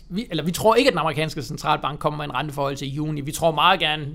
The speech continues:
at de vil på den anden side af, af den her Brexit-afstemning, der jo ligger den treogtyvende juni. Øh, og vi tror faktisk også, at de, øh, de skal et stykke ind i efteråret, sådan, før de for alvor tør, øh, tør begynde at, at overveje, hvornår den her kommer. Så vi mener faktisk, at markedet lige nu er for aggressiv i forhold til at tro, hvornår den amerikanske centralbank sætter renten op.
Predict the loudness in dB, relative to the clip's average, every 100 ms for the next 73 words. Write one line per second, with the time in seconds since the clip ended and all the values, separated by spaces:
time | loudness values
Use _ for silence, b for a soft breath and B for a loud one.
0 | -10 -10 -8 -6 -4 -4 -4 -4 -4 -4
1 | -6 -8 -8 -6 -6 -4 -4 -4 -6 -6
2 | -8 -12 -12 -12 -10 -10 -10 -10 -8 -6
3 | -4 -4 -4 -4 -4 -4 -6 -10 B B
4 | B -6 -2 0 -2 -2 2 4 6 2
5 | 2 -6 -4 -4 -4 -6 -6 -4 -2 -2
6 | -2 -10 -20 -20 -20 -12 -8 -6 -6 0
7 | 0 2 0 0 -4 -2 -2 -2 -2 -4
8 | -4 -8 -2 0 0 -2 -2 -4 -4 -6
9 | -4 -4 -4 -6 -6 -4 -4 -6 -4 -4
10 | -4 -4 -2 -2 0 -2 -2 -2 0 0
11 | -2 -2 -4 -4 -4 -6 -4 -4 -2 2
12 | 6 6 6 2 2 2 2 2 0 -2
13 | -2 -4 -2 -2 -2 -6 -4 -4 -2 -2
14 | -4 -4 -4 -4 -4 -4 -4 -8 -6 -6
15 | -6 -10 -10 -2 -2 -2 -6 -8 -4 -6
16 | -6 -6 -6 -8